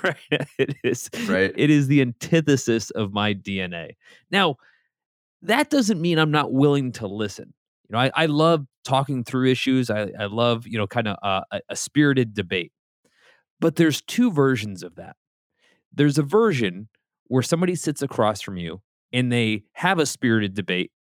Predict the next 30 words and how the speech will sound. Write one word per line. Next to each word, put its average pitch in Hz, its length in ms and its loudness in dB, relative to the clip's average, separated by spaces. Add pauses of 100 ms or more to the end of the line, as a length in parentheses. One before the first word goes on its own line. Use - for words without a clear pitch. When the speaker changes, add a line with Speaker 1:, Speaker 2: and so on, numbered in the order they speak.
(120)
Speaker 1:
and 185 160 4
then 180 140 4
they 165 120 4
just 143 260 0
tell 131 260 0
you 117 220 2
what 110 240 0
to 113 120 -4
do, 117 440 0
and 123 140 -2
you 113 100 0
realize 117 420 2
it's, - 280 -6
it's, 170 320 -4
Speaker 2:
<laughs> 175 320 -2
Speaker 1:
it 160 160 0
doesn't 139 220 0
Speaker 2:
Right. 127 80 -2
Speaker 1:
matter 131 240 2
because 123 300 -2
you 113 80 0
never 120 260 0
really 120 220 2
had 117 360 -2
a, 110 60 -10
an 104 200 -10
Speaker 2:
Uh, - 40 -8
Speaker 1:
opinion 131 320 -2
on 156 80 0
it. - 80 -8